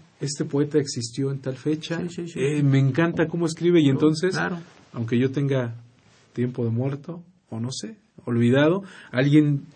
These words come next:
Speaker 1: pueda seguir dando vida a esa poesía, que al fin de cuentas está puesta aquí con el objetivo de permanecer inmortal, ¿no?
Speaker 2: Esto que decías de que cada quien tiene un punto de vista,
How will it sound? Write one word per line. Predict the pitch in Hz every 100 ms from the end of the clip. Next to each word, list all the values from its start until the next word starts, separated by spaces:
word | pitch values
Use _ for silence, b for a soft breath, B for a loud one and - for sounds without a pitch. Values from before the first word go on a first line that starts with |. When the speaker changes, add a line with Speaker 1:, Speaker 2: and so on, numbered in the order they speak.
| -
Speaker 1:
pueda | 139 143 131 -
seguir | - - 117 120 131 123
dando | 123 131 131
vida | 120 127 127
a |
esa | 123 127
poesía, | 117 120 156 170
que | 139
al |
fin | 120 139
de | 143 139
cuentas | 139 135 156 156 B B -
está | 117 117 131
puesta | 123 143 139 139
aquí | 123 131 131
con | 131
el | 117 110
objetivo | 113 113 120 123 117
de | 107
permanecer | 110 - 104 107 110 - 117
inmortal, | 113 110 107 - 135 135
¿no? | 139 156 - -
Speaker 2:
Esto | 135 175
que | 135
decías | 117 123 135
de | 139 117
que | 107
cada | - 110 117
quien | 120
tiene | 113 120
un | 110
punto | 117 113 107
de | 92
vista, | 110 - 156 180